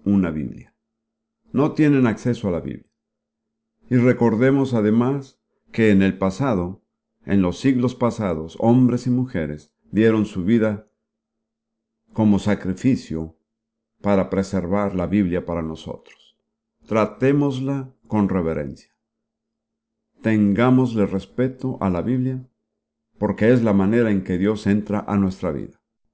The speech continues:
Ahora, para terminar de tratar con esta parte,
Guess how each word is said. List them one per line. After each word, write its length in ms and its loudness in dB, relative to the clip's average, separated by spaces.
Ahora, 460 2
para 240 2
terminar 460 4
de 140 2
tratar 420 -2
con 180 2
esta 300 -6
parte, 600 -2